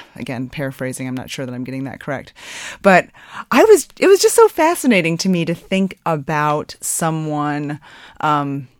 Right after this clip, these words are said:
so openly saying that to another poet and, um,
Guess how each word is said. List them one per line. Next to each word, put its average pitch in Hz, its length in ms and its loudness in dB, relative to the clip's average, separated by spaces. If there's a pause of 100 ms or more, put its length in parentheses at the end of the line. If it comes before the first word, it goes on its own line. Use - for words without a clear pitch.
(260)
so - 320 0
openly 247 540 4
saying 180 420 0
that 208 240 -4
to 202 140 -4
another 185 260 0
poet 190 480 -4
and, 151 340 -8 (380)
um, 143 420 -4